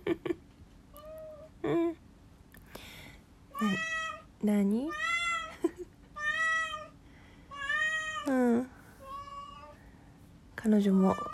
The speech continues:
なんか両親のこと思い出したんですかね。うちの猫はね、保護猫なんですけど、一匹で歩いてたところを引かれそうになって、引きそうになった人がね、保護してたのをもらってきたんですけど、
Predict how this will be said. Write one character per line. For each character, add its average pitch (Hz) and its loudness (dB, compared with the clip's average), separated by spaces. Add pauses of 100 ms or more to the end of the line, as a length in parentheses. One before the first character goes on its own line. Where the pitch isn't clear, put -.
(140)
な 208 6
ん 190 6
か 190 2 (120)
両 208 8
親 190 6
の 185 8
こ 185 0
と 180 2
思 190 8
い 196 6
出 196 6
し 190 -8
た 185 2
ん 175 4
で 175 2
す - -10
か - 0
ね。 311 4 (1080)
う 190 -12
ち - 0
の 262 8
猫 254 6
は 160 8
ね、 170 6 (1120)
保 214 6
護 208 8
猫 208 8
な 202 10
ん 202 10
で 185 10
す - 4
け 180 6
ど、 - 4 (1200)
一 214 6
匹 202 6
で 180 8 (180)
歩 202 8
い 202 8
て - -10
た 185 4
と 190 2
こ 185 4
ろ 180 8
を - 8
引 - 0
か - 8
れ 196 10
そ 202 6
う - 12
に 202 12
な 202 12
っ 190 6
て、 - 6 (840)
引 - -12
き - -2
そ 240 10
う 226 12
に 214 12
な 214 12
っ 202 4
た 175 8
人 175 6
が 170 8
ね、 214 12
保 190 8
護 185 6
し 185 0
て - -2
た 175 4
の 175 6
を 170 6
も 175 4
ら 175 4
っ - -2
て - -2
き - -12
た 170 0
ん 170 2
で - -10
す - -10
け - -12
ど、 - -16